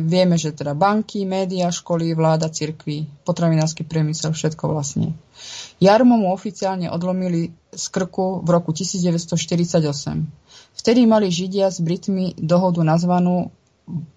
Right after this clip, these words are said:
Balfourova deklarácia, že im odovzdajú Palestínu. Čas procesu a príčiny prvej a druhej svetovej vojny a vytvorenie O S N Rothschildovcami, edomskými Židmi.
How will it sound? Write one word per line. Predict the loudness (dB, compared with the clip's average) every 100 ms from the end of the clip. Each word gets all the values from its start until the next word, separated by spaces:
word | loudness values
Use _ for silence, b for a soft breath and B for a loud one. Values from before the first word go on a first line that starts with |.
| _
Balfourova | 2 2 2 0 0 0 0 0
deklarácia, | -2 -2 -4 -6 -8 -8 -2
že | 0 0
im | 0
odovzdajú | -2 0 2 0 0
Palestínu. | -2 -2 -6 -6 -6 -8 -14 B B B
Čas | 0 0 0
procesu | -4 -4 -4 -6 -8 -6
a | -6
príčiny | -4 -6 -4 -6 -2
prvej | -2 0 0
a | -2
druhej | 0 2 2
svetovej | 0 -2 2 2 2
vojny | 2 4 2 2
a | 0
vytvorenie | 0 0 2 2 4 2 4
O | 4
S | 4
N | 2 2 2 0 -8 _
Rothschildovcami, | -4 -2 0 0 -2 -2 0 0 2
edomskými | 2 2 2 4
Židmi. | 4 4 2 0